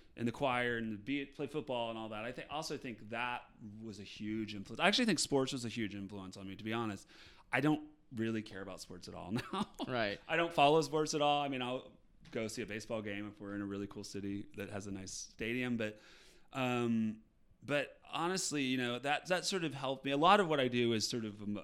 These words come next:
Speaker 1: like, I manage people, you know, 'cause I'm, you know, I'm in charge of the band. I'm in charge of, uh, the, you know, the entire ensemble, everybody on stage. And so that, that helped, helped me in that way. But I also just think, you know, coming from a small town,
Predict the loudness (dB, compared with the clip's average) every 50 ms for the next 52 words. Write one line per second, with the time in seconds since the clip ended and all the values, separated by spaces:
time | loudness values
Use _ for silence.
0 | -6 -8 -8 -8 -8 -10 -18 -20 -20 -20 -20 _ -20 -20 -20 -20 -20 -12 -8 -4
1 | -2 -2 0 -2 -2 -2 -4 -6 -6 -10 -10 -10 -10 -12 -12 -12 -14 -14 -10 -8
2 | -6 -6 -6 -6 -8 -8 -8 -10 -8 -8 -10 -12 -12 -14 -12 -12 -12 -10 -12 -12
3 | -14 -12 -12 -10 -10 -10 -12 -12 -14 -12 -10 -8 -8 -6 -6 -6 -6 -6 -6 -6
4 | -6 -6 -6 -8 -10 -12 -14 -14 -16 -18 -20 -20 -18 -18 -18 -18 -20 -20 -20 -20
5 | _ _ _ _ _ _ _ _ _ -20 _ _ _ _ _ -14 -12 -12 -10 -10
6 | -8 -8 -8 -8 -8 -6 -6 -8 -6 -6 -6 -6 -6 -6 -6 -6 -6 -6 -6 -8
7 | -10 -10 -12 -14 -16 -16 -18 -16 -16 -16 -16 -16 -16 -16 -14 -14 -12 -12 -10 -10
8 | -10 -10 -10 -12 -14 -18 -20 -20 -20 -20 -20 -20 -20 -20 -20 -20 -20 -20 -8 -4
9 | 0 0 0 2 2 2 6 6 6 6 4 2 2 4 4 6 6 6 4 4
10 | 0 -10 -20 -20 -12 -4 -2 -2 -2 0 0 0 2 2 2 0 0 -2 -4 -4
11 | -2 -2 -2 -4 -2 0 0 2 2 0 0 -2 -2 -2 -4 -6 -6 -6 -4 -4
12 | -4 -4 -4 -4 -4 -2 -2 -2 -4 -4 -4 -4 -4 -4 -4 -6 -6 -6 -6 -6
13 | -6 -6 -6 -6 -4 -4 -4 -4 -4 -6 -6